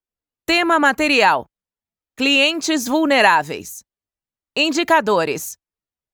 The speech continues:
clientes cadastrados na tarifa social. Tema material: comunicação e transparência. Indicadores:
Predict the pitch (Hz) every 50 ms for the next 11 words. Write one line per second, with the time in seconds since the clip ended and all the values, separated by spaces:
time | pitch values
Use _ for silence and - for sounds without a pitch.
0 | _ _ - 208 214 220 220 233 254 277 294 285 - 302 285 - - - 269 240
1 | 196 180 170 - - 220 214 214 226 233 233 208 233 226 196 208 220 208 196 -
2 | 196 180 175 208 277 277 - 285 254 220 - 269 277 285 - - 254 202 165 127
3 | 92 - _ _ _ _ _ _ _ _ _ _ _ _ _ _ - 349 349 339
4 | 339 330 311 302 294 294 302 294 285 240 214 180 156 139 139 - _ _ _ _
5 | _ _ _ _ _ _ _ _ _ - 233 233 240 233 233 220 - 233 202 180
6 | - - 269 285 311 320 311 285 214 - 269 277 311 302 - - 285 262 240 -
7 | 196 170 170 - - 156 113 - - _ _ _ _ _ _ _ _ _ _ _
8 | _ _ - 254 320 349 349 277 330 - - 311 294 214 233 214 180 160 147 120
9 | 143 - - - -